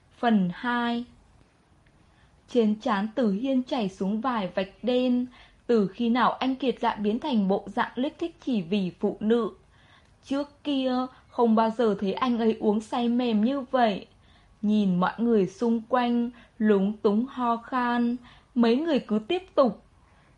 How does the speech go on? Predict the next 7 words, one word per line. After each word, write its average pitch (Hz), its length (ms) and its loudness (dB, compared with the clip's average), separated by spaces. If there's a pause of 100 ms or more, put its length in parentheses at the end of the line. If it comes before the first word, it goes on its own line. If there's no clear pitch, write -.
(140)
Âm 220 280 6
nhạc 233 300 0
mở 220 260 2
lên 254 300 2
lần 180 340 0
nữa, 220 260 0 (400)
trên 220 280 2